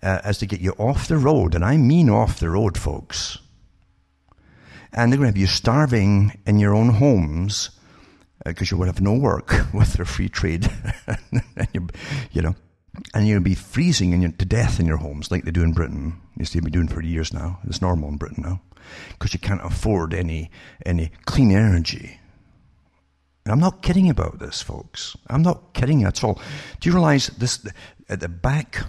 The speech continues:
of all of this so-called idealism that they brainwash the helpers with, the helpers of this big agenda, is the same mindset that created the Soviet Union,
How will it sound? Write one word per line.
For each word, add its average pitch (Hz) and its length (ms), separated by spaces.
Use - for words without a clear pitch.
of - 240
all 123 400
of 95 100
this 90 240
so-called 120 640
idealism 98 880
that 87 120
they 92 140
brainwash 92 800
the 82 100
helpers 76 720
with, - 460
the - 80
helpers 101 560
of - 180
this - 160
big - 240
agenda, 78 560
is 98 140
the 87 80
same 139 600
mindset 104 1000
that 95 140
created 98 300
the 80 120
Soviet 104 640
Union, 113 400